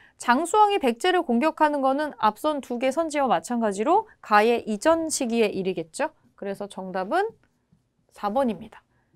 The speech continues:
상당히 어려운 문제였는데, 이거 두 개 연대 차이가 크게 나지 않아요. 크게 나지 않아서 조금 헷갈릴 수 있는 거였는데, 완전히 아닌 거 쳐낼 수 있는 것들이 좀 있었습니다. 그거 확실하게 지워놓고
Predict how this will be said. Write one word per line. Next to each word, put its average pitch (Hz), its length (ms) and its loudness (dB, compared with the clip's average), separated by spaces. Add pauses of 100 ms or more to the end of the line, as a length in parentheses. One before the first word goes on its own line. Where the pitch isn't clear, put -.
상당히 302 420 -2
어려운 294 440 0
문제였는데, 226 840 0
이거 240 240 0
두 233 180 -14
개 240 120 0
연대 202 380 0
차이가 220 420 -2
크게 403 360 -2
나지 185 260 -2
않아요. 170 260 -8 (200)
크게 320 240 -2
나지 202 260 0
않아서 180 360 -2
조금 233 220 -4
헷갈릴 349 440 2
수 - 120 -6
있는 214 280 -2
거였는데, 220 580 0 (320)
완전히 339 560 6
아닌 247 320 4
거 320 140 4
쳐낼 440 340 0
수 - 140 -6
있는 240 240 0
것들이 247 280 -2
좀 202 160 -4
있었습니다. 220 680 -2 (160)
그거 226 180 -4
확실하게 330 540 2
지워놓고 240 800 2